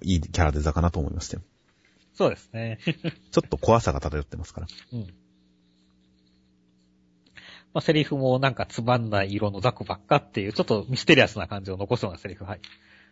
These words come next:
Speaker 2: ですしね。
Speaker 1: そうですね。おそらく彼は敵に、敵の何かが色に見えるというイチョウ君タイプなんですね。
Speaker 2: <laughs> そうですね。まあ、なんか特殊なサイドエフェクトを持ってるんでしょうね。
Speaker 1: イチョウ君タイプのソウルキャッチャーなのかもしれません。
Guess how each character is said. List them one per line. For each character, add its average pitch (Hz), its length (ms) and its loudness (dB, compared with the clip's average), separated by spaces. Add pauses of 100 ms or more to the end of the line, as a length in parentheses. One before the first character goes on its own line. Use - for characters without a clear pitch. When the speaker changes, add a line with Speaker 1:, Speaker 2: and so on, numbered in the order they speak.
Speaker 2:
で 113 100 -4
す - 140 -14
し - 40 -18
ね。 113 300 -6
Speaker 1:
そ 117 40 -4
う 113 40 -4
で 110 40 -6
す - 80 -8
ね。 85 100 -4
お 90 60 -2
そ 120 140 2
ら 95 40 4
く - 120 -8
彼 110 200 4
は 78 480 2
敵 117 280 -4
に、 107 260 -4
敵 110 320 -6
の 113 80 0
何 113 220 2
か 85 100 -4
が 78 80 0
色 104 200 4
に 92 100 0
見 80 120 -4
え 82 60 0
る 78 80 -4
と 76 120 -10
い 73 80 -4
う 82 60 -4
イ 101 80 0
チ - 140 -2
ョ 139 60 8
ウ 123 40 0
君 127 160 2
タ 120 120 4
イ 95 40 2
プ 85 80 -6
な 78 60 -6
ん 80 60 -12
で 82 60 -12
す - 100 -16
ね。 90 100 -12 (400)
Speaker 2:
<laughs> - 1600 4
そ 185 100 4
う 135 40 4
で - 60 -8
す - 40 -20
ね。 139 80 -4
ま 147 80 2
あ、 135 60 4
な 127 80 2
ん - 20 -2
か 107 80 -8
特 - 160 -4
殊 - 120 -8
な 139 80 4
サ 147 140 4
イ 135 60 6
ド 131 100 2
エ 123 60 2
フ 139 60 -4
ェ 131 40 -4
ク - 60 -18
ト 104 100 -8
を - 20 -8
持 107 80 -8
っ - 40 -10
て - 100 -18
る 87 80 -14
ん 85 60 -20
で 87 80 -20
し - 80 -20
ょ 92 80 -20
う - 20 -14
ね。 117 320 -8
Speaker 1:
イ 92 120 -10
チ - 120 -8
ョ 104 40 -4
ウ 101 40 -6
君 95 200 -6
タ 104 120 0
イ 95 80 0
プ 95 100 -8
の 95 60 0
ソ 90 160 -4
ウ 80 60 0
ル 80 80 -4
キ 85 80 2
ャ - 20 -2
ッ - 80 -4
チ - 100 -4
ャ 65 40 -4
ー - 20 -4
な 69 80 -6
の - 80 -8
か - 100 -12
も 76 60 -12
し - 60 -18
れ - 60 -12
ま 82 60 -12
せ - 120 -12
ん。 85 80 -16